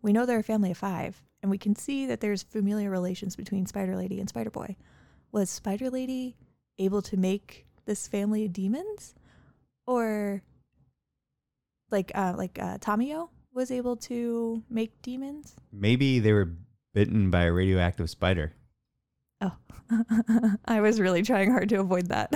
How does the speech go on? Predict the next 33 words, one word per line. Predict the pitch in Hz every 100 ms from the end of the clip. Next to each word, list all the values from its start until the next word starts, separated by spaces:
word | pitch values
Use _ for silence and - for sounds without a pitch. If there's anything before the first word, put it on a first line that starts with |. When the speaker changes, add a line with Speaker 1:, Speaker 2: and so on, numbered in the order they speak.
| - - - - 311 - - 339
Speaker 1:
<laughs> | -
Speaker 2:
I | 131
was | 135
wondering | 131 139 123
why |
you | 113 110
call | 123
him | 107
Spider | 101 - 104
Boy | 95 101
and | 98
not | 95
Spider | - 101 95 92
Man. | 92 98
Speaker 1:
Because | 302 311 285
he's | 269
a | 285
boy, | 233 240 226 220 214
and | - 208
also | 208 202 208
'cause | 220
I'm | 208 202
not | 208 -
trying | 202 190 196
to | 190 202 208
call | - -
him | 190
Spider | - - -
Man. | - 320 311
<laughs> | - - 320 - 311 - 294 269 - 226 - _ _ _ _
Speaker 2:
But | 143
yeah, | 143 110 -
overall, | 156 160 151